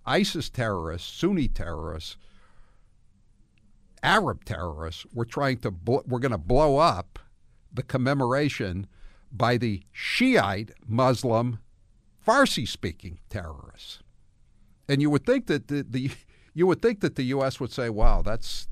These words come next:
that's really nice. That's good news," you know? But they tipped them off.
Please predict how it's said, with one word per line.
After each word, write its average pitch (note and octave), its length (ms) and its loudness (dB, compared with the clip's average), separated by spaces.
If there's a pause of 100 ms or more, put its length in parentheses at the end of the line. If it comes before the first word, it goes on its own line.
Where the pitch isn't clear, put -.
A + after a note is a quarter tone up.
that's - 260 2
really F#2 220 -2
nice. A2 300 0
That's A2+ 220 -4
good A2 260 -6
news," C#3 420 -4
you G2 80 -8
know? A2 240 -6 (640)
But - 220 -4
they C3 100 -2
tipped C#3+ 320 -8
them A#2+ 160 -6
off. D#3 300 -10